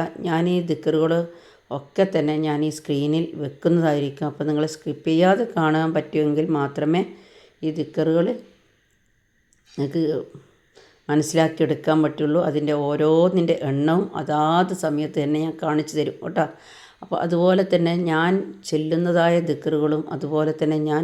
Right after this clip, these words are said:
ചെല്ലുന്നതായ സമയത്തും അതുപോലെ എനിക്ക് ചെയ്തത് കൊണ്ട് എനിക്ക് എൻ്റെ എല്ലാ കാര്യങ്ങളും എളുപ്പമാക്കി തരുന്നുണ്ട്, തന്നിട്ടുണ്ട്, എല്ലാം എനിക്ക് അനുഗ്രഹിച്ച് തരുന്ന, തരുന്നുണ്ട് എന്ന് ഞാൻ അള്ളാഹുവിനോട് സാക്ഷി നിർത്തി ഞാൻ നിങ്ങളെ അറിയിക്കുന്നതാണ്. അപ്പോൾ ആ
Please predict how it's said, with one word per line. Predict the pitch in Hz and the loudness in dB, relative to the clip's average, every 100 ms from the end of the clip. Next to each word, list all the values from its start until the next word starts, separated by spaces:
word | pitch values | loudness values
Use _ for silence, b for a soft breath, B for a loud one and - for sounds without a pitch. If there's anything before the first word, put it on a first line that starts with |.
| 160 | -2
ചെല്ലുന്നതായ | 147 147 151 160 165 165 160 | -4 -2 0 2 2 2 0
സമയത്തും | 151 139 151 165 165 165 165 B B B B B | -2 0 2 0 0 -4 -4 B B B B B
അതുപോലെ | 143 143 151 170 190 190 | -6 -2 4 6 6 4
എനിക്ക് | 160 160 - | 2 -2 -2
ചെയ്തത് | 160 147 147 156 | 0 2 0 0
കൊണ്ട് | 156 151 | 0 0
എനിക്ക് | 147 147 160 | -2 -2 -2
എൻ്റെ | 151 151 | 0 0
എല്ലാ | 147 143 151 | 0 0 -2
കാര്യങ്ങളും | 156 143 143 147 151 | 0 -2 0 0 0
എളുപ്പമാക്കി | 147 139 - 151 151 165 | 0 -2 -2 -2 -2 -4
തരുന്നുണ്ട്, | - 139 143 143 143 151 151 | -4 -2 -2 -2 0 0 0
തന്നിട്ടുണ്ട്, | 147 139 147 151 151 143 156 156 B B B - | 0 0 -2 -2 -2 0 0 0 B B B -4
എല്ലാം | 143 160 156 | 0 2 2
എനിക്ക് | 151 135 160 | -2 0 2
അനുഗ്രഹിച്ച് | 147 147 165 160 | 2 2 0 0
തരുന്ന, | 165 151 147 - | 2 0 0 -6
തരുന്നുണ്ട് | - 147 156 156 156 165 170 | -2 -2 2 2 2 0 2
എന്ന് | 156 165 | 2 2
ഞാൻ | 160 160 | 2 0
അള്ളാഹുവിനോട് | 165 156 156 160 165 165 175 B B B B | 0 2 2 2 0 0 -2 B B B B
സാക്ഷി | - 156 160 - | 2 2 2 2
നിർത്തി | 175 170 | 2 2
ഞാൻ | 170 165 | 2 2
നിങ്ങളെ | 156 165 165 175 - - _ _ _ | 2 4 4 2 -2 -14 _ _ _
അറിയിക്കുന്നതാണ്. | 165 190 196 202 170 135 135 B B B B | 0 0 2 0 2 2 -2 B B B B
അപ്പോൾ | 180 185 - | -10 -8 -4
ആ | 175 | 2